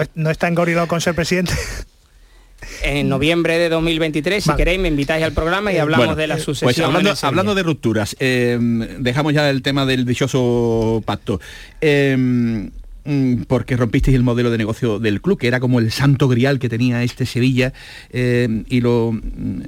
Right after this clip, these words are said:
Speaker 3: lo, mm, os lo cepillasteis de, de, de, de golpe y porrazo. Eh,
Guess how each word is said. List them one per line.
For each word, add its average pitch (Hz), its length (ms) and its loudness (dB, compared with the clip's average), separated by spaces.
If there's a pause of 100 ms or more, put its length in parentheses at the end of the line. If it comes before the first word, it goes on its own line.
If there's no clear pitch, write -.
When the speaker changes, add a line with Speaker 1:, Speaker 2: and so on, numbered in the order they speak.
Speaker 3:
lo, 113 380 2
mm, 104 320 -6
os 113 80 0
lo 113 80 4
cepillasteis 117 520 2
de, 131 200 2 (380)
de, 120 500 2
de, 95 400 -4
de 123 140 2
golpe 139 220 4
y - 20 -2
porrazo. 143 380 0 (360)
Eh, 95 380 -4